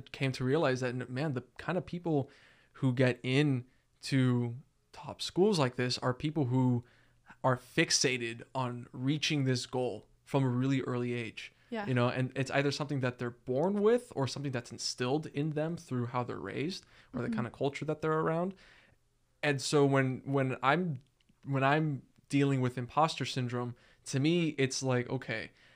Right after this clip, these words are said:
Speaker 1: um, it gives me a sort of goal in mind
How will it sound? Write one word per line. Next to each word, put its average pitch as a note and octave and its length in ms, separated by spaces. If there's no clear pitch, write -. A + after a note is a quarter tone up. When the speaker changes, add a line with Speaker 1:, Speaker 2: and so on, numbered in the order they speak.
Speaker 1:
um, A#2 320
it B2 240
gives D#3+ 260
me F#3 140
a D3 40
sort C#3+ 240
of A#2+ 200
goal C3+ 480
in C3+ 160
mind A2+ 500